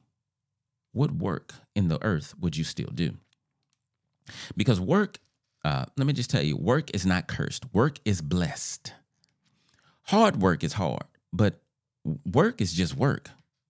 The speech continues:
Like, you, you're gonna work. Some folk have to work to be lazy. That's, that's,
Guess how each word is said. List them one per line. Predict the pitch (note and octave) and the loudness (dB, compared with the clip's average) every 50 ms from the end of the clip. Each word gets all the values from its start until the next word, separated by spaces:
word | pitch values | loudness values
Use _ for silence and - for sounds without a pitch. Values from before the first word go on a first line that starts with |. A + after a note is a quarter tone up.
| _ _ _ | _ _ _
Like, | G2+ A2+ A2+ - | -6 -4 -4 -4
you, | - - C#3+ - - - | -2 -2 -2 -2 -4 -4
you're | - A#2+ A2+ - | -2 -2 0 2
gonna | F#3+ G3+ - - | 2 2 2 2
work. | D2+ D2+ G2 D#2 - - - - - _ _ _ _ _ _ _ _ _ _ _ _ _ _ _ _ _ _ | 2 2 0 0 0 -4 -10 -20 -20 _ _ _ _ _ _ _ _ _ _ _ _ _ _ _ _ _ _
Some | - - G3 G#3 A3+ | -6 -4 -4 -4 0
folk | - F3+ C#3 A#2+ | 0 2 2 4
have | A#2+ B2 A#2+ - - | 4 2 2 0 0
to | A2 | 0
work | F2 E2+ E2 B2 D#3 C#3+ - - | 0 2 4 2 2 2 0 0
to | A#2 | 2
be | F#2+ G2+ F#2 | 2 4 4
lazy. | E2 F2 G#2+ A2 D#2+ C#2 - - G1+ - - - _ _ _ _ _ _ _ _ _ _ _ _ _ _ _ _ - | 4 2 2 0 0 -2 -4 -6 -8 -8 -10 -16 _ _ _ _ _ _ _ _ _ _ _ _ _ _ _ _ 0
That's, | - B2 D#3 D#3 | 2 2 2 4
that's, | D#3 D3+ C#3 F#3 E3+ - | 4 2 2 2 2 0